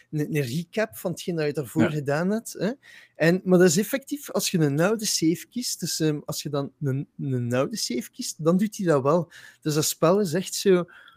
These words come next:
Speaker 1: Nou, het is echt de rekening: "Oh, je hebt dat gisteren nog maar gespeeld, ik kan dat nu niet uitleggen wat je gedaan
Speaker 2: Oké,
Speaker 1: hebt,
Speaker 2: dat
Speaker 1: maar
Speaker 2: is wel cool,
Speaker 1: goed, het is
Speaker 2: ja.
Speaker 1: al vier dagen geleden, hè.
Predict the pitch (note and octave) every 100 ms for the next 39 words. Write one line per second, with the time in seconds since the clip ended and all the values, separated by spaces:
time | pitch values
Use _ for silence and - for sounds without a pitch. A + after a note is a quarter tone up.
0 | _ _ - F3 F3 - E3 G3 - F3
1 | G3+ F#3+ E3+ E3+ F3 F3+ E3 G3+ - G#3
2 | F3+ D#3 D3+ - F#3+ F#3 F3 D3+ D3+ E3+
3 | F3 D#3 F#3+ G3 G3+ F#3 E3+ D#3 D3 B2+
4 | A#2 D3+ G3 F#3 G#2 D3 - F#2+ - A#3+
5 | F#3 D#3+ D#3 B2+ G3+ A3 G#3 A3+ G3 D#3+
6 | D3+ G3+ D3 C#3+